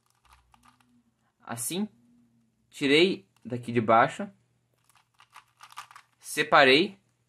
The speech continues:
então assim, ó, aqui, cor diferente,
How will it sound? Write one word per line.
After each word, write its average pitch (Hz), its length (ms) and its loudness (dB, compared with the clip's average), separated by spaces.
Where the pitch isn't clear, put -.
então 120 160 -4
assim, 151 440 -6
ó, 98 160 -8
aqui, 196 440 -14
cor 143 160 -6
diferente, 160 560 -4